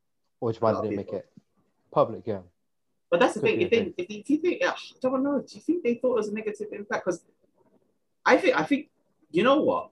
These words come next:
Speaker 2: In all honesty, obviously the fans did have a big uproar to it and everything, but I think a lot of the things was, like, the uefa's sanctions, and you know how obviously this was going up against uefa. So the whole point of Super League was to compete with the Champions League, right? But I think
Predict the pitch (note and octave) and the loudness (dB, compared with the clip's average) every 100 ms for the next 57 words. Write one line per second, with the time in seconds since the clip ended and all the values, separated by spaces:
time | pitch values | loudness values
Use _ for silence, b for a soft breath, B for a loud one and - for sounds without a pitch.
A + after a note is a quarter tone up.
0 | _ E3 G3+ A#3 D3 D3+ D3 A2+ B2 D3 | _ -2 0 0 0 0 -2 -4 0 2
1 | - A#2 G#2+ B2 A#2 G#2+ - - C3+ - | 0 -2 -2 0 0 -2 -6 0 0 0
2 | _ G2+ A2+ G#2+ - _ D3 A#2 - G#2+ | _ -8 -2 -2 -4 _ 2 2 0 -4
3 | - G#2 F2+ - F2 F2 F#2 F#2 - - | -4 -10 -12 -12 -14 -12 -12 -14 -16 -10
4 | G#2+ A2+ G3+ A2 A2 A#2+ C3 A2 G2+ A2+ | -2 -2 0 -2 0 0 0 -4 -6 -10
5 | G#2 G2 G2 F2+ - _ _ A2 G#2+ G#2 | -8 -8 -6 -6 -8 _ _ -4 0 0
6 | G#2+ G#2+ G2+ F#2 - - - G2+ - - | 0 -2 -8 -10 -12 -16 -10 -8 -10 -14
7 | F2+ - G2+ G2 _ _ C3+ G#3 A#3 E3 | -16 -12 -12 -12 _ _ -2 0 2 0
8 | - - E3+ G#3 - B2 - C#3 - G#2 | -2 -2 0 0 -2 -4 -2 -4 -4 -6
9 | - A2+ G#2+ A#2 G#2+ A2+ A2 F#2+ F#2+ - | -2 -2 -2 -8 -6 -6 -6 -8 -10 -10
10 | - _ _ _ - G#2+ C#3 C#3 - C#3 | -16 _ _ _ -8 -2 0 0 0 -4
11 | A2 - B2+ A#2 F#2+ F#2 F#2 F#2 - - | -4 -8 -10 -10 -12 -12 -12 -14 -16 -20
12 | - A2+ F#2 G2+ - G2+ G#2+ - _ - | -10 -8 -8 -10 -14 -12 -12 -14 _ -20
13 | - A#2+ - _ _ _ B2 B2 G3 | -10 -10 -10 _ _ _ -6 -4 -6